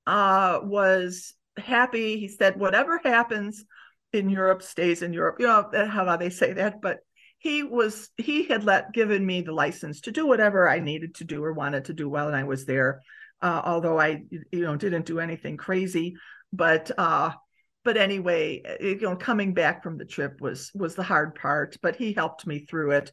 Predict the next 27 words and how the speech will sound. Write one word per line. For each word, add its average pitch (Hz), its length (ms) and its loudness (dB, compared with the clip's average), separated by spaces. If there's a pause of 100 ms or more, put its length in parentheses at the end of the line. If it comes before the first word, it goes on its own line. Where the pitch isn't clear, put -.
(420)
uh, 160 360 0
as 185 220 -2
I 156 340 0
then, 147 380 -6
you 202 80 -4
know, 165 140 -6
helped 156 300 -6
him 151 200 -6
through 143 400 -6
his 160 480 -4 (260)
problems 147 440 0
that 120 200 -6
he 175 180 -12 (180)
was 151 200 -10
facing. 147 580 -8 (200)
But 233 420 0
I 220 120 2
was 214 320 2
able 202 280 -2
to 233 120 -10
get, 208 300 0 (300)
uh, - 220 -8
write 208 300 2
this - 180 -4
other 208 220 0
book 226 340 0
that 175 240 0